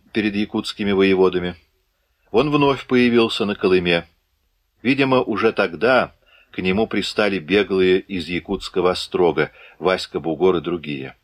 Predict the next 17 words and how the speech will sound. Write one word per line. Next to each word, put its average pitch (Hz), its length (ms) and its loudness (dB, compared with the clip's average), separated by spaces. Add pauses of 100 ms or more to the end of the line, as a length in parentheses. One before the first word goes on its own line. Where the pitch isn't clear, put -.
(880)
Во 101 120 -6
всяком 151 340 -2
случае, 143 400 2
след 127 300 2
Бугра 107 420 0
около 113 400 -4
того 101 240 2
времени 113 480 0 (280)
отыскивался 104 920 -2
на 92 180 -2
Индигирке, 87 720 -4 (300)
где 82 220 0
он 90 140 4
размышлял 87 560 -2
о 85 60 -4
своей 85 320 -6
судьбе. 78 580 -8